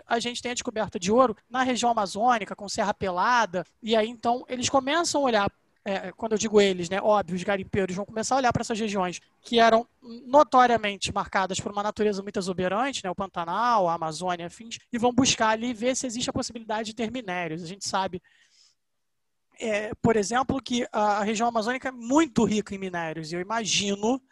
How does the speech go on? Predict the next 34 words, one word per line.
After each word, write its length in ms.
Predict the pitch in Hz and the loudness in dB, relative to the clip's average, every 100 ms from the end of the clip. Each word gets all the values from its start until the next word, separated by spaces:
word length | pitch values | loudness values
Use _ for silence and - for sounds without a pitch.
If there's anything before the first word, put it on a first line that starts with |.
| _ _ _ _ - | _ _ _ _ -14
que 140 | 226 | -6
também 300 | 240 220 208 | -4 -2 -2
a 20 | |
região 300 | 208 196 202 | -2 -2 -4
do 100 | 196 | -2
Pantanal 420 | 202 190 196 175 | -4 -2 -2 -2
seja 260 | 196 220 208 | -4 -6 -8
muito 200 | 202 220 | -8 -8
rica 220 | 190 208 | -8 -8
em 40 | 226 | -10
minérios, 460 | 233 196 208 185 | -6 -4 -2 -4
não 160 | 185 220 | -4 -4
só 260 | - 208 - | 0 0 0
em 180 | 254 247 | -8 -2
ouro, 440 | 196 208 190 165 - _ _ | 6 8 8 4 -4 _ _
mas 260 | 180 170 170 | -10 -8 -8
em 60 | |
minérios 400 | 208 196 185 220 | -8 -4 -2 -2
que 100 | - | -4
vai 200 | 196 190 | -2 -2
fazer 360 | 220 233 175 185 | -2 -6 -6 -10
com 120 | 226 | -12
que 240 | 220 190 190 - - _ _ _ _ | -8 -6 -6 -14 -20 _ _ _ _
mineradoras 840 | 240 233 233 240 208 214 220 - - - - | -8 -4 0 0 4 4 4 2 -2 -8 -4
acabem 720 | 247 - 233 214 208 240 - - | -4 0 2 4 2 -4 -6 -2
avançando 1080 | 240 226 262 - - 247 247 240 175 165 - _ _ _ _ _ _ | 0 0 -2 -2 0 2 2 0 -2 -2 -4 _ _ _ _ _ _
pra 160 | 208 196 | -6 -4
essa 280 | 202 - | -4 -6
região. 520 | 196 208 185 185 156 - _ | -8 -8 -8 -8 -8 -14 _
Agora, 480 | 415 277 254 214 208 | -6 4 8 8 6
a 80 | 214 | 2
pergunta 400 | 330 302 339 302 | 0 0 -2 -4
que 120 | - | -8
fica, 600 | - 311 302 220 190 165 | -6 0 0 0 -6 -10